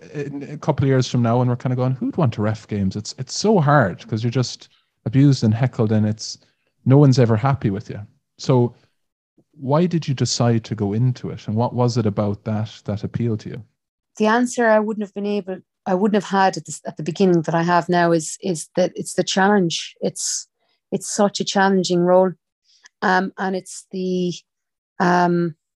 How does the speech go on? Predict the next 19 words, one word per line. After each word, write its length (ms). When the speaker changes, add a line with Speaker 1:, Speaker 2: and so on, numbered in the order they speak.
Speaker 2:
the 100
reward 580
afterwards 640
when 140
you 120
know, 380
you 140
know 200
when 160
you've 100
done 160
a 60
good 140
job, 380
when 140
all 160
thirty 280
players 540
are, 240